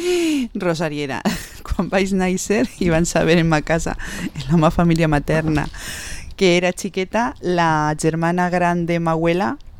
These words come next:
senyor Maria la Deneu, és que allà al barri de l'Hospital la coneixen a ma abuela, que en pau descanse, i a la nostra família mos coneixen de mal nom les Deneus, pues, ma abuela,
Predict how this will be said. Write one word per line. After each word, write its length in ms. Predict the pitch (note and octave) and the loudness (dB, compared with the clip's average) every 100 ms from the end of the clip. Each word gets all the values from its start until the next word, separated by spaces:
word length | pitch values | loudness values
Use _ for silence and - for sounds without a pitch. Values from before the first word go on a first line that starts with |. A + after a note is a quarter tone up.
| - | -6
senyor 320 | - D#3+ D#3+ | -2 0 2
Maria 240 | D#3+ D#3 D#3 | 2 2 2
la 120 | D3+ | 2
Deneu, 300 | E3 F#3+ F#3+ | 2 0 -2
és 140 | - - | -2 -2
que 60 | |
allà 160 | E3+ E3+ | 2 2
al 40 | E3 | 2
barri 240 | E3 F3+ | 2 2
de 80 | E3+ | 0
l'Hospital 480 | E3 - D#3+ E3 F3 | 0 -4 -4 -2 -2
la 80 | F3+ | -2
coneixen 480 | D#3 D#3 D#3 E3 D3+ | -4 -4 -4 -4 -4
a 80 | |
ma 140 | D3+ D#3 | -4 -4
abuela, 240 | D3+ D#3 | -4 -4
que 60 | D#3 | -6
en 60 | D3+ | -6
pau 140 | D#3 D3+ | -4 -6
descanse, 460 | - C#3+ D3+ D#3 - - - - - | -6 -6 -6 -8 -10 -16 -16 -16 -4
i 80 | F3 | 0
a 40 | E3+ | 4
la 80 | D#3+ | 2
nostra 220 | - E3 | 2 0
família 240 | E3 D#3+ E3 | 0 0 -2
mos 100 | D#3+ | 0
coneixen 380 | D#3+ D3+ E3 D#3+ | 0 0 0 0
de 80 | D3+ | 2
mal 200 | D#3 D#3+ | 2 2
nom 300 | E3 D#3+ E3 | 4 2 0
les 220 | - D#3+ D#3 | -2 -2 0
Deneus, 400 | D3 C3+ A#2+ - | 0 0 -2 -4
pues, 300 | C#3+ C#3+ - - | -4 -6 -8 -6
ma 140 | C#3+ | -2
abuela, 340 | D3 D#3 D#3+ | 0 0 -2